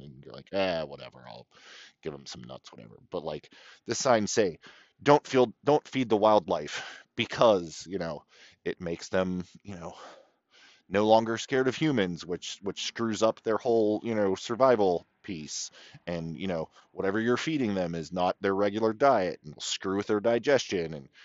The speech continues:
basically, you know, don't feed the squirrels, not 'cause we're trying to be dicks to the squirrels, but don't feed the squirrels 'cause really, it, it, it will wreck the whole rotation and,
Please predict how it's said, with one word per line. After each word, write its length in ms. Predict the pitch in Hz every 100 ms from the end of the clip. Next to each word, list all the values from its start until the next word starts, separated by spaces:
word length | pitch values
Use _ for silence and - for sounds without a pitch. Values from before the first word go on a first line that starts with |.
| - - -
basically, 460 | 92 98 92 101
you 120 | 85
know, 140 | 98 85 - - _ -
don't 160 | 220
feed 140 | 214 175
the 80 |
squirrels, 360 | 139 139 131 107
not 180 | 113 113
'cause 160 | 110
we're 200 | 98 104 92
trying 180 | - 110
to 60 | 98
be 100 | 92
dicks 360 | 73 98 -
to 100 | -
the 80 | 87
squirrels, 500 | 82 - 139 90 87
but 200 | - 90 -
don't 200 | 156 165
feed 160 | - 139
the 60 |
squirrels 400 | 113 - 123 104
'cause 240 | - 98 90 -
really, 400 | 123 139 113 78 -
it, 160 | 113 -
it, 160 | 113 -
it 120 | 117
will 180 | 113 117
wreck 260 | 104 123 -
the 80 | 110
whole 200 | 117 107
rotation 560 | 98 - 101 87 -
and, 160 | 78